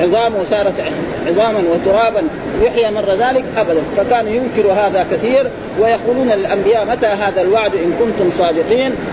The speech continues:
ويقول مثلًا، آه، آه، يعني: "أولم يرى الإنسان أنا خلقناه من نطفة فإذا هو خصيم مبين وضرب لنا مثلًا ونسي خلقه قال من يحيي العظام وهي رميم قل يحييها الذي أنشأها أول مرة".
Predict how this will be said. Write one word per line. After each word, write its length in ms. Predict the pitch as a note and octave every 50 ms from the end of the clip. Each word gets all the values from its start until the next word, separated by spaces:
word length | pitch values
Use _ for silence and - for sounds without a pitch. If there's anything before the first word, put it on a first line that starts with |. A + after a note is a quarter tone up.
| - - -
ويقول 500 | G3 A3 - - - - C#4 C4+ A#3 G#3+
مثلًا، 340 | G3+ F#3+ G#3 F#3 F3+ E3+ F3
آه، 280 | G#3 G#3 F3+ F3 F3 A3
آه، 260 | A3 G#3 G3 F3 D3 - - - - -
يعني: 300 | F#3+ E3+ F#3 F3+ F3+ F3 E3 D#3 - - - - -
"أولم 240 | A#3+ B3+ A3+ A3 G#3
يرى 140 | G3+ G3+ G3+
الإنسان 440 | F#3+ F3+ F#3 F3 D#3 - A3+ G#3 F#3+
أنا 300 | - A3 A#3 G#3+ G3 F#3 -
خلقناه 460 | F#3 F3+ - F3+ G3 A3+ A3+ G3+ G3+
من 180 | F#3 F3+ F3 G3+
نطفة 360 | A#3+ A#3 - G3+ F#3 G3 F3+ E3+
فإذا 240 | G3 E3 F3+ G#3 A3+
هو 220 | G#3+ G3+ G3+ F#3 F3 -
خصيم 500 | F3+ E3+ F3+ A#3 A#3 G#3 F#3+ F3+ F3 F3
مبين 320 | F3 F3 A3 B3 C4 C4+ A3 - - - - -
وضرب 400 | F#3+ G3+ G3+ A#3 B3 C4 A#3+ A3
لنا 320 | A3 G#3+ G3+ G3 F#3+ F#3+ F#3
مثلًا 340 | G#3 A#3 A3 - G3 G3
ونسي 460 | F#3 F3+ F3 F3 G#3 G3+ - G3+ F#3 E3+
خلقه 380 | - A#3 A3 G#3+ - F#3 E3+ - -
قال 280 | G#3+ A3+ A#3 A3 G#3 G#3
من 180 | B3+ C4+ B3+
يحيي 280 | B3 A3+ - A3 G#3 G3
العظام 360 | F3 F#3 F#3 G3+ G#3+ G#3+ G3+
وهي 300 | F#3+ F3+ F3+ F3+ F3+ F3
رميم 320 | E3+ E3+ E3 G3 B3 C#4 - F4 -
قل 80 | A3 G3+ G3 G3+
يحييها 400 | - - F#3+ A3 A#3 A3+ G3+ G3
الذي 380 | F#3 F#3+ G3 F#3 F#3 F#3+ E3
أنشأها 480 | F3+ E3+ - F#3 B3 A3 G3+ F3+ F3+ F3 - A3
أول 340 | C4+ C#4 C4 A#3+ G#3 G3 F3
مرة". 200 | E3 D#3 -